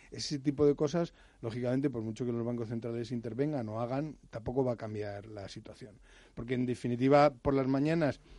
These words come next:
eh, temprano venimos todos a la oficina diciendo, "Ostras, esto es una tontería lo que estamos haciendo, vamos a comprar", ¿no? Porque lo cierto es que el mercado está muy barato,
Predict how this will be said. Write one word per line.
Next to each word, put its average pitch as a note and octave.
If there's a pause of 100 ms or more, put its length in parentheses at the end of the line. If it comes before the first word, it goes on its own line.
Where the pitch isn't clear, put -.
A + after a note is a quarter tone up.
(200)
eh, C3
temprano C#3
venimos C3
todos C#3
a C#3+
la C#3
oficina C#3
diciendo, B2
"Ostras, A2
esto G#2+
es A2
una A#2
tontería G2+
lo A2+
que G#2+
estamos G#2+
haciendo, A#2+
vamos B2+
a C3
comprar", G#2+
¿no? B2+
Porque A#2+
lo G#2+
cierto A#2
es A#2+
que -
el A#2
mercado A2+
está A2+
muy A2+
barato, D#3+